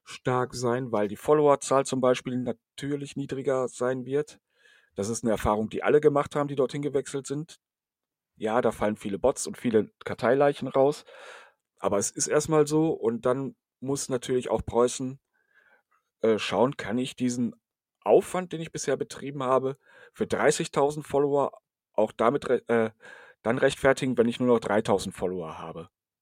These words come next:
die zwar aktiv dabei sind und halt auch nachlesen, was ich schreibe, aber die Medienbeab-,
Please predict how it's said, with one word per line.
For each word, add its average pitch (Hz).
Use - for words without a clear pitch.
die 107
zwar -
aktiv -
dabei 165
sind 175
und 107
halt 90
auch 87
nachlesen, 147
was 135
ich 131
schreibe, 127
aber 131
die 107
Medienbeab-, 127